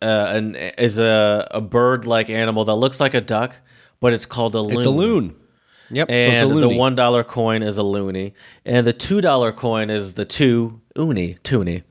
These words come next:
Speaker 2: Toonie,
Speaker 1: Uh,
Speaker 2: uh-huh.
Speaker 1: I've heard, I'd heard of the loony. I didn't realize it was specifically just for the one. I thought that was just, like,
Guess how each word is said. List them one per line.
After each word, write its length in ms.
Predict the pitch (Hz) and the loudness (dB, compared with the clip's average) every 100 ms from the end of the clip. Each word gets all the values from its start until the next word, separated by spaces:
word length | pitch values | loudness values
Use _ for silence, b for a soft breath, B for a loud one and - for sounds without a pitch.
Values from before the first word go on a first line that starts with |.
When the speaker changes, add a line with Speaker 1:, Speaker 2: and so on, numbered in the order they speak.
| B B B B B B | B B B B B B
Speaker 2:
Toonie, 200 | - 107 | -4 0
Speaker 1:
Uh, 40 | 101 98 95 | 0 -2 -4
Speaker 2:
uh-huh. 220 | 87 90 95 | -8 -12 -8
Speaker 1:
I've 140 | - 131 | -2 -2
heard, 140 | 160 175 | -2 -2
I'd 160 | 156 | -2
heard 200 | 151 208 226 | 0 0 0
of 60 | |
the 80 | 202 | 0
loony. 420 | 151 143 156 180 | 0 0 0 0
I 220 | 131 110 151 | -2 0 0
didn't 160 | 160 | 0
realize 400 | 151 147 135 127 | 0 0 0 0
it 60 | 123 | -2
was 140 | 117 | -4
specifically 600 | - 120 - 123 127 127 | -6 -8 -4 -4 -2 -2
just 240 | 120 113 - | 0 -2 -2
for 120 | 117 | -2
the 100 | 110 | 0
one. 280 | 104 104 117 | 0 0 2
I 80 | |
thought 160 | 120 120 | 2 0
that 120 | 117 | 2
was 140 | 110 107 | 2 -2
just, 220 | 107 - | -6 -4
like, 220 | 104 95 | -4 -4